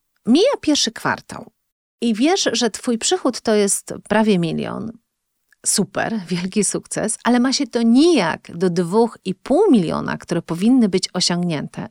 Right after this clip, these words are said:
żeby dojść do tych dziesięciu milionów, no to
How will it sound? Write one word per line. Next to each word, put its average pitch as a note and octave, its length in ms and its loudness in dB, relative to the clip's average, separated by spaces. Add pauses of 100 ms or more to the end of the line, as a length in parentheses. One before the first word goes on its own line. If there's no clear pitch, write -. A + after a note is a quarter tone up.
żeby E3+ 480 0
dojść C#3+ 200 -6
do - 100 -8
tych E3 160 -8
dziesięciu F#3+ 400 -2
milionów, C#3 600 -10 (1080)
no A#3 120 2
to - 120 0